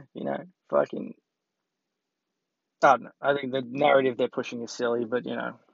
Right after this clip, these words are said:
people gotta push fucking headlines. People gotta sell papers. All right. It's gonna be a quick episode today, this week, today, this week, whatever the fuck you wanna call it. There's not much going on. So, let's get straight into the fucking Louis J Gomez Award.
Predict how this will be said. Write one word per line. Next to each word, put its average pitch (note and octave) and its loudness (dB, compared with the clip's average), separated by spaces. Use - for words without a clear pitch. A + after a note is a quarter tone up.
people C3 -2
gotta B2 0
push - -10
fucking C3 -6
headlines. A#2 -4
People A#2+ -6
gotta B2 -2
sell B2 -2
papers. - -6
All F3+ 10
right. E3+ 6
It's D3+ -10
gonna E3 -4
be E3 2
a D3+ 0
quick C#3+ 0
episode B2+ -2
today, B2 -4
this C3 -10
week, B2 -8
today, B2 -4
this A#2 -12
week, A#2 -6
whatever A#2 -6
the A2 -14
fuck - -10
you B2 -12
wanna A#2+ -12
call - -6
it. - -8
There's B2 -6
not C3 0
much - -4
going A#1 -8
on. - -20
So, A#2 -2
let's D#3 2
get F3 6
straight D#3 4
into D3 0
the C3+ -4
fucking B2+ -4
Louis D#3+ 6
J E3 8
Gomez C3 4
Award. B2 -8